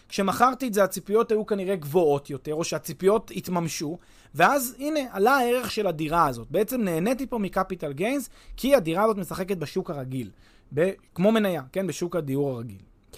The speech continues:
אז יש פה שתי תשואות, תשואה פירותית ותשואה הונית. לעומת השקעה בשוק הדיור, השקעה בדירה רגילה, השקעות באותן יחידות, שאמרנו שהן השקעות תשואה, אותן, אה, דיור מוגן, מעונות סטודנטים וכולי,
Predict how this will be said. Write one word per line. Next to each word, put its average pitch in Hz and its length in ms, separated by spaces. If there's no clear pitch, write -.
אז 147 180
יש 233 160
פה 269 120
שתי 247 160
תשואות, 214 300
תשואה 156 200
פירותית 156 520
ותשואה 160 400
הונית. 131 400
לעומת 175 720
השקעה 208 440
בשוק 214 420
הדיור, 165 760
השקעה 175 280
בדירה 151 360
רגילה, 151 320
השקעות 214 400
באותן 214 400
יחידות, 151 720
שאמרנו 190 440
שהן 170 180
השקעות 175 380
תשואה, 170 340
אותן, 208 460
אה, 185 120
דיור 185 280
מוגן, 165 560
מעונות 156 280
סטודנטים 160 540
וכולי, 127 600